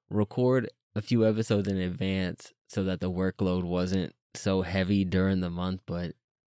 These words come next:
it didn't really work out that way. So it did kinda turn into, <laughs> it was like every day taking your laptop to work, trying to edit, like, every free second. It was rough,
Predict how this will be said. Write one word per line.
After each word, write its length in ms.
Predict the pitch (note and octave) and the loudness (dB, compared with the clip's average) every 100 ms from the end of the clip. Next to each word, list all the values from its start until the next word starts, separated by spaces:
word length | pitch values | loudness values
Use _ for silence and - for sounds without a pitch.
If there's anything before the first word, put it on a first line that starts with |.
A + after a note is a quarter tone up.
| _ - | _ -6
it 80 | |
didn't 220 | F#2+ A#2+ A2+ | 0 4 4
really 140 | G2+ | 2
work 240 | F#2 F2+ E2+ | 0 -2 -2
out 220 | F2 - | -4 -2
that 180 | F2 F2 | -2 -2
way. 320 | F2 F2 F2 _ | -4 -4 -8 _
So 160 | - | -2
it 140 | F#2 F2 | -2 2
did 340 | G2+ G2 - | 2 2 -2
kinda 260 | - F#2 F2 | -4 -4 -4
turn 280 | - F2+ F2 | -4 -4 -4
into, 320 | E2+ - A2 - - - | -4 0 0 -2 -16 -20
<laughs> 300 | _ _ - | _ _ -6
it 80 | G#2+ | -2
was 160 | G2 F2 | -2 -2
like 180 | E2+ | -4
every 300 | C2 F#2 F#2 | -4 -4 -4
day 440 | F#2 F#2 F2 F2+ F#2+ _ _ _ | -2 -2 -4 -6 -12 _ _ _
taking 300 | G#2 F2+ F2 | -2 -2 -2
your 140 | F2 | -4
laptop 480 | F2+ F2 - F#2 F2 | -2 -4 -4 -6 -4
to 100 | F#2+ | -4
work, 280 | F#2 F2+ E2+ _ - | -4 -4 -8 _ -4
trying 240 | G#2+ F#2 | -2 -2
to 160 | F2 - | -4 -4
edit, 320 | F#2 F2+ E2 | -2 -2 -2
like, 300 | F#2+ F2+ F2+ - | -4 -4 -6 -6
every 340 | F2+ F2 F#2+ | -6 -2 -2
free 320 | F2+ - F#2 F2+ | -4 -2 -2 -2
second. 520 | - F2+ F2+ F2+ - _ _ _ | -2 -2 -2 -4 -4 _ _ _
It 60 | D#3 | -2
was 120 | E3+ | 0
rough, 400 | A#2+ F#2+ F2 - | 2 2 0 -10